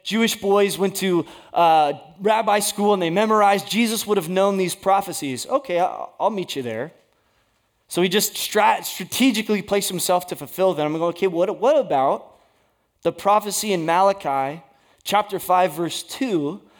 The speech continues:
that prophesies Jesus will be born in Bethlehem?" I don't know about you, but my daughters had no say of where they were gonna be born. It's like, "Clovis community, you're welcome." Like, Jesus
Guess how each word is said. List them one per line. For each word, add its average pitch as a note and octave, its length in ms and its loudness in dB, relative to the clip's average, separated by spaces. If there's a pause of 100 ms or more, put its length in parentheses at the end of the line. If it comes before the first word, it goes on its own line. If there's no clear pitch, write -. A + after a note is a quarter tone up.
(120)
that E3+ 220 0
prophesies F3+ 800 0
Jesus F#3 560 -2
will E3+ 160 2
be E3 140 -4
born D#3+ 440 0
in D3 240 -4
Bethlehem?" B2 680 -4 (840)
I - 60 -4
don't A3+ 140 4
know G3 60 2
about D#3+ 120 -2
you, G3 120 0
but D#3+ 140 0
my F#3+ 160 2
daughters F#3 380 2
had E3 160 2
no D3+ 320 0
say C#3+ 280 2
of C3 100 0
where C3+ 140 -2
they C3+ 100 -2
were C3 100 -4
gonna B2+ 160 -4
be A#2 100 -8
born. A2 360 -10 (600)
It's C#3 120 -8
like, D3 240 0
"Clovis F3+ 380 0
community, E3 640 -2
you're C#3+ 220 -6
welcome." B2 380 -2 (180)
Like, F#3 300 2 (720)
Jesus G3+ 680 2